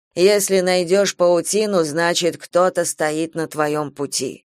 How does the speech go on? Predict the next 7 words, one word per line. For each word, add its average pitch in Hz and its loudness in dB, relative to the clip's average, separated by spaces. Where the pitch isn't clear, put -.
Скрещенные 220 0
стрелы — 208 0
мощный 185 -2
символ? 139 -6
Мама 226 0
медленно 185 0
кивает. 151 -4